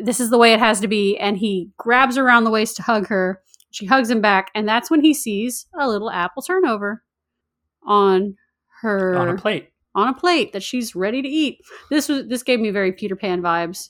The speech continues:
Speaker 1: from the, um,
Speaker 2: Mm-hmm.
Speaker 1: the Mary Martin musical, where, "I'm just gonna take my medicine in a second. I'm getting ready to leave. Let me do it." And Tinkerbell knows what it is and goes and drinks the medicine. Um, Henry sees the turnover and he's like, "It's apple.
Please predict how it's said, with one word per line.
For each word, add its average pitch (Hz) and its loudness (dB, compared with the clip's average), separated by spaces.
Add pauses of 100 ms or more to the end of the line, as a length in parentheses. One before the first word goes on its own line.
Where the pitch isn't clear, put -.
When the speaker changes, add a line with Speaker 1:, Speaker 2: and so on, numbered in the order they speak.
Speaker 1:
from 190 -4
the, 185 -4
um, 175 -2
Speaker 2:
Mm-hmm. 110 -6
Speaker 1:
the 202 -4
Mary 202 -2
Martin 190 0
musical, 190 -6 (640)
where, 185 -2
"I'm 220 -4
just 269 0
gonna 311 6
take 302 4
my 277 6
medicine 254 4
in 247 2
a 254 2
second. 233 2
I'm 196 2
getting 233 2
ready 233 4
to 226 0
leave. 226 2
Let 220 -2
me 226 0
do 220 2
it." 196 0
And 190 -6
Tinkerbell 190 0
knows 190 0
what 190 0
it 180 -4
is 185 -2
and 180 -4
goes 175 0
and 175 0
drinks 175 -6 (680)
the 196 -4
medicine. 190 -2 (800)
Um, 196 4 (320)
Henry 285 6
sees 302 4
the 233 -2
turnover 226 6
and 214 0
he's 233 2
like, 214 4
"It's 262 4
apple. 262 4